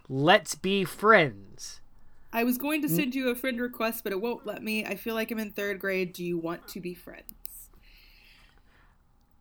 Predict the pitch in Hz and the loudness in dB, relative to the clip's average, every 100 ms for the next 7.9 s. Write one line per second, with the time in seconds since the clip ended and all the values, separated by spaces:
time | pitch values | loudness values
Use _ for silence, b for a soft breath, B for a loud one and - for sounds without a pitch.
0 | _ - 240 _ - 220 302 349 359 320 | _ -10 -10 _ 12 12 12 12 8 8
1 | 226 - 254 262 - - 226 202 214 214 | 2 -4 -2 -2 -2 0 0 0 0 -2
2 | - 214 208 196 - 196 226 196 180 - | -4 -4 -2 -4 -2 0 0 0 -2 0
3 | 165 156 - - 160 151 - 151 139 135 | 0 0 -4 0 2 2 0 -2 -2 -2
4 | 160 139 165 151 151 - - 277 294 208 | -2 2 2 2 -4 -8 -6 -6 -2 0
5 | 160 143 131 131 123 123 - 156 143 143 | 0 0 -2 -2 -4 -6 -2 0 4 4
6 | 139 143 - - 165 147 143 143 143 226 | 4 0 -6 2 6 8 6 4 2 -2
7 | 233 240 247 233 220 220 196 - - | -2 0 2 0 0 0 0 -2 -10